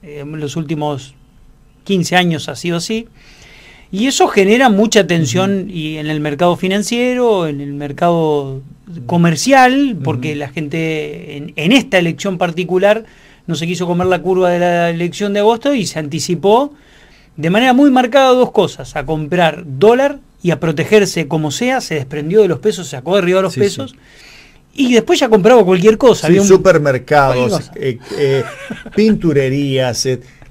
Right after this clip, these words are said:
Speaker 2: con una particularidad, muchos comercios no vendían los últimos días.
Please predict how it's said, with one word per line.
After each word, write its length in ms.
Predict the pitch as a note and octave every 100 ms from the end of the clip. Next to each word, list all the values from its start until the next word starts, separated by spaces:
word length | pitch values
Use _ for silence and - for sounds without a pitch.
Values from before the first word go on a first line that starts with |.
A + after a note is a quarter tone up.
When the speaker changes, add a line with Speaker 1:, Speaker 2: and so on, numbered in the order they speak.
| - -
Speaker 2:
con 120 | G#3+
una 160 | D4 B3+
particularidad, 680 | F3 C3+ C3+ C3 D3+ F3+ G2+ _ _ _ _ _ _ -
muchos 440 | C#3+ E3+ G3 F3+
comercios 420 | F3+ D#3+ F#3+ F#3 C#3+
no 120 | C3+
vendían 440 | C3 C3+ D3+ B2+
los 160 | A#2 -
últimos 320 | A2+ A2+ A2+
días. 340 | C#3+ G#2+ -